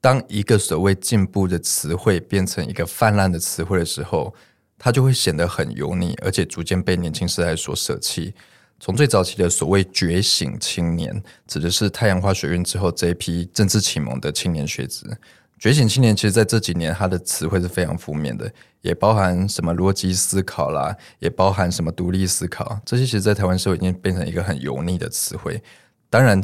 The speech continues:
抗中保台也是在这样的脉络之下，随着你讲的次数越多，随着每一次不管是地方选举也好，中央层级选举也好，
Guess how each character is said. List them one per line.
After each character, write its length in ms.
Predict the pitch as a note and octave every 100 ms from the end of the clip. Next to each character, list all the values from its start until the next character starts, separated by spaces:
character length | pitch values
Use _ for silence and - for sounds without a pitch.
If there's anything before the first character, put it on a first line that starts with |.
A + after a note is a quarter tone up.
| -
抗 200 | - A2+
中 160 | G#2+
保 160 | G#2+ D#2+
台 140 | -
也 100 | B1+
是 160 | A#1+ -
在 160 | F2+ G2
这 140 | -
样 80 | F#2+
的 80 | E2+
脉 180 | F2+ F2+
络 100 | F2+
之 180 | - E2+
下， 300 | - C#2+ - - _ _
随 120 | - G2+
着 120 | C3
你 100 | B2
讲 160 | G#2
的 80 | F2+
次 140 | - G2
数 200 | A2 F2+
越 200 | G2 F2
多， 420 | - - E2 G#2 _
随 160 | -
着 120 | G#2 B2+
每 180 | F#2
一 80 | E2+
次 220 | F#2 -
不 120 | A2 G#2+
管 140 | F2+
是 140 | E2
地 160 | G2 G2+
方 180 | G2 F#2+
选 160 | E2+
举 180 | F2 D2+
也 140 | - F2+
好， 160 | F2
中 160 | - F#2+
央 100 | G2
层 160 | -
级 140 | F2 E2+
选 180 | - -
举 180 | - C2+
也 100 | D#2+
好， 240 | F2+ -